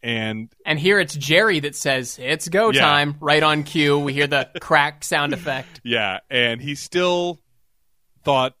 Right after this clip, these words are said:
Speaker 1: he could do it, even though it was bolted down, and they're chanting, "Mandelbaum, Mandelbaum."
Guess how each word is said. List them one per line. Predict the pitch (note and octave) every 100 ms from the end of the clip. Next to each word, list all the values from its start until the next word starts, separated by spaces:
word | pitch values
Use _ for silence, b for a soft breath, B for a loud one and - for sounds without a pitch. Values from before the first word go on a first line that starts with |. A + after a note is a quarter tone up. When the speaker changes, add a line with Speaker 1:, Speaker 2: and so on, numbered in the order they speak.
| _ -
Speaker 1:
he | B2 C3+
could | - A#2+
do | A#2+ A2+
it, | G2+ G#2+ _ _
even | C#3 B2+ B2+
though | B2
it | A#2
was | G#2+
bolted | B2 A#2 A#2+
down, | A#2 G2+ G2 G2 - _ -
and | G#2+
they're | A2+ A2+
chanting, | C#3+ B2 A#2+ A2+ A2+ - _ _ _
"Mandelbaum, | A#2+ C#3+ C#3 B2 B2 B2 A#2
Mandelbaum." | A#2+ B2+ A2+ F#2+ F2+ F2 F#2